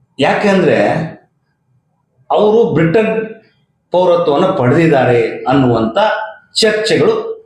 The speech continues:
ಆರಂಭ ಆಗಿದೆ. ಇದಕ್ಕೆ ಕಾರಣ ಏನು ಅಂತ ಕೇಳಿದ್ರೆ, ನಮ್ಮ ಕರ್ನಾಟಕ ಮೂಲದ ವಿಘ್ನೇಶ್ ಶಿಶಿರ್ ಅನ್ನೋರು ಅಲಹಾಬಾದ್ ಹೈಕೋರ್ಟ್‌ನಲ್ಲಿ ಒಂದು ಅರ್ಜಿ ಸಲ್ಲಿಸಿದ್ದಾರೆ. ಏನು ಅಂದ್ರೆ, ನಮ್ಮ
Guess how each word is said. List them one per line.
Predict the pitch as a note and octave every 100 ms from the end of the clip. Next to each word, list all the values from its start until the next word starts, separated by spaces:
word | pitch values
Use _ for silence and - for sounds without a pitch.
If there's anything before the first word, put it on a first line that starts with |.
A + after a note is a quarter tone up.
| _
ಆರಂಭ | B2 C#3 B2+ G#2+
ಆಗಿದೆ. | F#2+ E2+ E2+ - - -
ಇದಕ್ಕೆ | D#3 F#3+ F#3+ -
ಕಾರಣ | C3+ E3 A#3 A3+
ಏನು | G#3+ G3
ಅಂತ | F3+ E3+
ಕೇಳಿದ್ರೆ, | E3 C#3 A2 F#2 F#2 C#3 G#3+ - - _ _ _ _ _ -
ನಮ್ಮ | D#3 E3+
ಕರ್ನಾಟಕ | D3 D#3+ G3+ G#3+ G#3+ G#3 G3+ G3 G3 D#3+
ಮೂಲದ | E3 D#3 E3 F#3+ - C3+
ವಿಘ್ನೇಶ್ | D3+ D#3 G3+ G#3 - - -
ಶಿಶಿರ್ | F3+ A3 A#3 A#3 -
ಅನ್ನೋರು | C#3 B2+ A2+ A2 D#3 - - - _ _ _ _ _ _ _ _ -
ಅಲಹಾಬಾದ್ | D3+ G3+ A#3 G#3 G#3 F3
ಹೈಕೋರ್ಟ್‌ನಲ್ಲಿ | E3 E3 E3 D#3 C3 C3+ G#3+ - - - _ -
ಒಂದು | F#3 A#3 G3+
ಅರ್ಜಿ | G#3 A3 B3
ಸಲ್ಲಿಸಿದ್ದಾರೆ. | G3+ D3+ - G#2+ F2+ - - _ _ _ _ _ _ _ _ -
ಏನು | G#3 B3 G3+
ಅಂದ್ರೆ, | B2+ G#2+ - - - - - _ _ _ _ _ - - - _ _ _ _ C#3+
ನಮ್ಮ | D#3+ G#3+